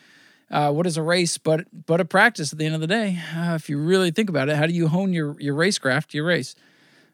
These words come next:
Um, if you wanna go and test, get up to speed, go to a weekly show, start in the back, and, uh, you know, ha-, uh, have a paid test session if you need it.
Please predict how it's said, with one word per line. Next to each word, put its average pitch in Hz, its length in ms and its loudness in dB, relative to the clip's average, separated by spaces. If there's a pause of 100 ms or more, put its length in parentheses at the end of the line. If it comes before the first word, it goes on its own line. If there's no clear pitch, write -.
Um, 127 540 2 (1120)
if 160 60 2
you 160 60 4
wanna 190 140 4
go 185 140 2
and 160 120 0
test, 160 320 4
get 147 120 0
up 135 60 -6
to - 60 -12
speed, 135 420 -2
go 151 100 2
to 143 60 2
a 139 40 2
weekly 135 260 -2
show, 123 460 -2 (180)
start 135 500 -2
in 131 200 -4
the 117 60 -6
back, 120 400 -4 (100)
and, 107 380 -8
uh, 101 180 -10 (340)
you - 120 -8
know, 110 100 -8
ha-, 110 140 -12 (800)
uh, 101 300 -10
have 113 180 -8
a 110 40 -10
paid 117 240 -6
test 110 220 -6
session 107 400 -8
if 127 140 -10
you 113 40 -4
need 110 160 -4
it. 113 140 -10